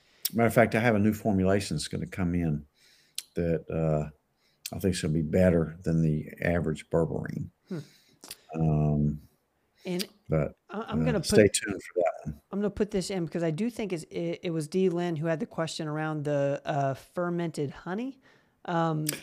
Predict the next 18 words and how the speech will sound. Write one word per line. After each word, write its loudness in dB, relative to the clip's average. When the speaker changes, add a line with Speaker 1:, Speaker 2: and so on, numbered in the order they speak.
Speaker 1:
Oh, 12
Speaker 2:
it 2
Speaker 1:
yeah, 12
I 12
finally 10
found 8
out 10
about 2
that. -4
Speaker 2:
Okay. -4
Speaker 1:
Um, 6
because 4
<laughs> -4
I 6
just 6
thought 8
of 6
it, -4